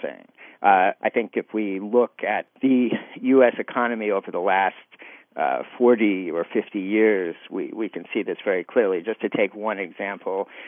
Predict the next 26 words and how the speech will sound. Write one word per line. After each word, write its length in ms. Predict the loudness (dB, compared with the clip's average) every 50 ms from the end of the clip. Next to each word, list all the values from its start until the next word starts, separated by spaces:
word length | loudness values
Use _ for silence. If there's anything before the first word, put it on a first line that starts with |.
| -20 -20 -20 _ -2
uh, 300 | 0 2 2 2 2 0 -2 -8 -16 -18 -18
in 340 | -18 -16 -10 -8 -8 -6 -6
the 100 | -8 -6
New 140 | -4 -4
York 300 | -2 0 -2 -2 -4 -4
public 300 | -4 -4 -2 -2 -4 -6 -8
school 320 | -8 0 4 6 6 6 6 2
system, 520 | -2 -4 -2 -2 -4 -4 -4 -6 -10 -12 -16 _ -20 -20
a 40 | -14 -8 -8
city 280 | -6 -6 -6 -10 -10 -14 -18 -18 _
where 160 | -4 -4 -2
I've 160 | -2 -4 -6 -10 -12
lived, 220 | -10 -10 -10 -14 -18 -20 _ -16 -14
uh, 280 | -14 -14 -14 -16 -18 -18 -12 -8
for 180 | -8 -8 -8 -10 _ _ _ _ _ _ _ -2 2
five 180 | 4 4 4 2
or 60 | 0
ten 260 | 0 2 0 0 2
years, 380 | 2 4 4 4 4 2 0 -4 -8 -14 -18 -18 -18 -20 -20 _ _ 6
uh, 300 | 8 8 10 10 8 8 6 2 -8 -18 2 4
there 120 | 4 6
used 240 | 6 4 2 0 -2
to 40 | -8
be 280 | -6 -6 -6 -4 -4 -6
an 120 | -6 -8 -6 -2
excellent 640 | -2 -2 -2 -4 -8 -8 -6 -6 -6 -8 -10 -16